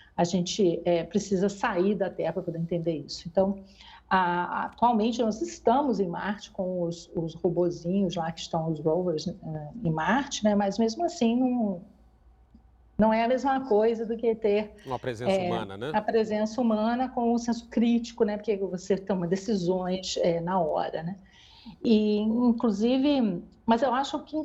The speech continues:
Speaker 1: que vai demorar ainda muito, sabe? Eu acho que não vai ser uma coisa que vai acontecer, assim, rapidamente. Então, eu sei que nós temos a próxima missão, Artemis, né? De, inclusive, enviar uma mulher na, à Lua e tudo mais, né?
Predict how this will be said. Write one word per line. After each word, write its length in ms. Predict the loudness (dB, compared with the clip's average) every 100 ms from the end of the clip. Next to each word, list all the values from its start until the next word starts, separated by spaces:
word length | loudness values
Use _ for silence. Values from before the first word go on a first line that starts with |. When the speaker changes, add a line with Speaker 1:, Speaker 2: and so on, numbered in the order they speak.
| -8 -20
Speaker 1:
que 120 | -4
vai 220 | 2 2 2
demorar 360 | 2 0 0
ainda 240 | -2 0 0
muito, 380 | 0 -4 -8
sabe? 300 | -6 -4 -2
Eu 60 | -2
acho 240 | -2 -4
que 100 | -2
não 160 | 0 2
vai 180 | 2 0
ser 140 | -2
uma 140 | -4 -2
coisa 260 | -2 0
que 80 | -2
vai 100 | -4
acontecer, 680 | -2 -2 -2 -4 0 2 2
assim, 500 | -2 -4 -2 0 -2 -6
rapidamente. 960 | -2 0 0 0 -2 -4 -10 -10 -8 -8
Então, 460 | -2 0 2 0 -4 -16 -20 -20 -20 4
eu 140 | 6 6
sei 260 | 2 -2
que 80 | 0
nós 220 | -2 0
temos 320 | 0 0 0
a 460 | 0 -2 -4 -6 -8
próxima 380 | 0 0 0 -10
missão, 560 | -10 -8 0 2 2 0
Artemis, 840 | -4 -4 -2 0 0 0 -2 -2
né? 220 | 0 0
De, 200 | -4 -4
inclusive, 540 | -4 0 0 2 0 0
enviar 560 | -2 2 2 2 -2
uma 140 | -2 -2
mulher 460 | 0 0 0 -4
na, 240 | -12 -12 -6
à 120 | -4
Lua 540 | 4 4 6 4 2
e 40 | 0
tudo 240 | -2 -4
mais, 340 | 0 0 0 0
né? 200 | -2